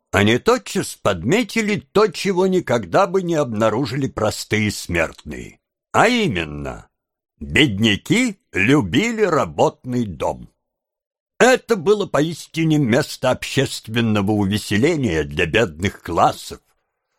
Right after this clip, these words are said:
Харчевня, где не нужно платить, даровой завтрак, обед, чай и ужин круглый год. Рай из кирпича и звёздки,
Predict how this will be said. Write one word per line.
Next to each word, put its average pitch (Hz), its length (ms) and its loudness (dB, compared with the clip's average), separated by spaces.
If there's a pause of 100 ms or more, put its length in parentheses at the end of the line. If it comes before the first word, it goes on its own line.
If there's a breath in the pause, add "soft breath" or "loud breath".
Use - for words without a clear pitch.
Харчевня, 156 880 0
где 90 240 0
не 135 140 4
нужно 139 380 -2
платить, - 840 -4 (300)
даровой 196 500 4
завтрак, - 680 -2
обед, 143 460 2
чай 165 380 2
и 151 40 0
ужин 151 460 -2
круглый 110 440 0
год. - 420 0 (340)
Рай 170 420 4
из 107 260 -6
кирпича 117 640 -4
и 104 220 0
звёздки, 101 840 0